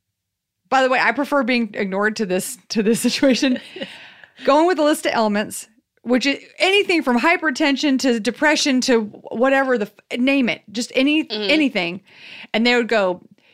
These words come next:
Speaker 1: "You know what you, you have? You have hysteria. You have a," which is, uh, derived from something like h-, sick womb or your womb disease. So they always, everything was attributed to your reproductive organs.
Speaker 2: Mm-hmm.
Speaker 1: So doctors were straight up, like,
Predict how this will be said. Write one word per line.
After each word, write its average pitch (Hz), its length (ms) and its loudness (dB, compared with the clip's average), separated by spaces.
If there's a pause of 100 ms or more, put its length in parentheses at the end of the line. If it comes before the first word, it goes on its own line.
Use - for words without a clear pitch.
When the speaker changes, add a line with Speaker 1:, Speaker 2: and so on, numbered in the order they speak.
Speaker 1:
"You 294 140 -2
know 403 140 0
what 359 100 -2
you, 294 140 -4
you 262 200 -2
have? 262 240 0
You 247 120 -2
have 240 100 -2
hysteria. 214 500 -2
You 185 160 -4
have 196 120 -2 (200)
a," 170 80 -12
which 220 240 -6
is, 233 140 0
uh, 80 240 -10 (580)
derived 233 560 0
from 220 340 -2
something 202 440 -4
like 175 200 -4
h-, 175 60 -14 (180)
sick - 380 -6
womb 165 380 -6
or - 100 -6
your 160 160 -4
womb 180 420 -4
disease. 156 440 -8
So 214 80 -8
they 208 100 0
always, 254 380 2
everything 285 320 2
was 254 100 -2
attributed 226 480 -2
to 214 100 -6
your 180 80 -2
reproductive 170 580 -6
organs. 214 360 -8
Speaker 2:
Mm-hmm. 190 240 -6 (1160)
Speaker 1:
So 277 200 0
doctors 262 460 -4
were 254 120 -4
straight 240 240 -4
up, 240 120 -6
like, 220 220 -12